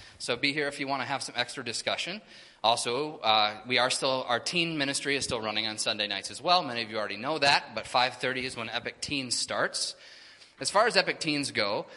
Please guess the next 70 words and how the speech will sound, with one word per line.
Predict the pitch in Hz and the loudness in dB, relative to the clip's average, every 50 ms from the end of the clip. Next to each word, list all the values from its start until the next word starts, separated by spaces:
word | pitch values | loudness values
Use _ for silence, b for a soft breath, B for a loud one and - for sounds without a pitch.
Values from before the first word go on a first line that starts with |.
| B B B B B | B B B B B
tonight, | - 156 147 156 131 98 92 - - | 0 4 6 6 6 4 2 0 -4
if | 117 117 - | -4 -4 -2
you're | - 123 117 110 | -2 -2 -2 -2
a | |
teen | - - - 143 131 143 156 165 | -4 -4 -4 -2 -2 -2 0 -2
or | 127 | -2
a | 104 | -2
parent | 98 - 160 160 147 135 - | -2 -2 -2 0 -2 -2 -4
of | 104 101 | -8 -10
a | 104 | -8
teen, | - - - 110 90 87 107 131 - _ _ _ _ _ _ _ _ _ _ _ _ - - - | -8 -8 -10 -8 -8 -8 -10 -10 -12 _ _ _ _ _ _ _ _ _ _ _ _ -20 -18 -16
it's | 196 202 - - | -14 -12 -10 -8
gonna, | - 131 123 | -6 -6 -6
things | 120 - 160 165 156 | -6 -4 -4 -4 -2
are | 160 | 0
gonna | 160 160 160 | 2 2 4
go | 165 165 | 4 4
a | |
little | 170 175 214 214 202 | 4 4 2 2 2
bit | 208 170 | 4 4
different. | 156 156 - 156 151 156 - | 4 4 4 2 -2 -2 -2
We're | 131 131 | -4 -2
gonna | 143 160 151 139 | -2 -2 -2 0
start | - - 165 151 139 117 | 2 4 4 4 4 4
right | 127 143 160 | 4 4 4
at | 151 | 4
five | - - 156 156 156 - | 4 6 6 6 6 4
thirty. | - 160 151 147 147 147 147 147 B B B B B B B | 2 2 4 4 4 2 0 -2 B B B B B B B
Normally | - 117 123 127 131 131 127 | -2 -2 0 0 -2 -2 0
we | 127 120 | 0 0
have, | 135 131 123 127 | 0 0 0 0
like, | 123 120 120 107 - | 0 0 0 0 -2
fifteen | - 143 127 - - 135 123 120 | -6 -10 -8 -6 -6 -6 -4 -2
minutes | 123 123 120 117 - | -2 -4 -2 -4 -4
of | 135 113 | -6 -6
hangout | 107 107 123 120 117 117 113 - | -4 -4 0 0 0 0 0 -2
time, | - 127 117 113 113 113 | -4 -2 0 2 2 0
and | 113 110 | 0 -2
then | 110 | -4
we | 110 110 | -6 -4
play | - - 120 117 | -2 2 4 4
a | 117 | 4
game, | 107 107 107 107 107 107 107 107 B B B B B B B B B | 4 4 2 4 2 0 -2 -6 B B B B B B B B B
those | - 113 110 | -2 -2 -2
type | - - 110 - 107 | 0 -2 -2 -2 -4
of | - | -6
things. | - 110 90 82 82 - - - B B B B B B B | -6 -6 -8 -8 -8 -12 -12 -14 B B B B B B B
We're | - 127 147 | -2 2 2
gonna | 156 139 127 113 | 4 4 4 2
start | - - - 170 160 175 175 | 2 2 4 6 6 6 6
right | 170 170 170 | 6 4 4
away | 170 165 160 165 | 6 6 6 6
with | 160 143 | 6 6
our | 135 127 | 6 6
lesson, | 120 127 147 151 - - 175 151 | 6 8 8 8 8 6 4 4
go | 135 127 | 4 6
right | 127 135 139 139 | 6 6 6 6
to | 156 | 6
our | 143 135 | 4 4
small | - - 143 135 131 | 4 4 4 2 4
groups, | 123 135 127 - | 2 0 0 -2
and | - 127 | -2 -4
then | 120 120 | -4 -2
do | 120 117 | 0 0
game | 113 117 120 131 131 | 2 4 4 4 4
time | 123 139 127 117 113 | 4 2 2 2 0
at | - | -2
the | - - | -2 2
end | 101 135 156 156 143 | 2 2 2 0 -4
tonight. | - 113 101 90 85 - - - | -4 -4 -4 -6 -6 -8 -12 -18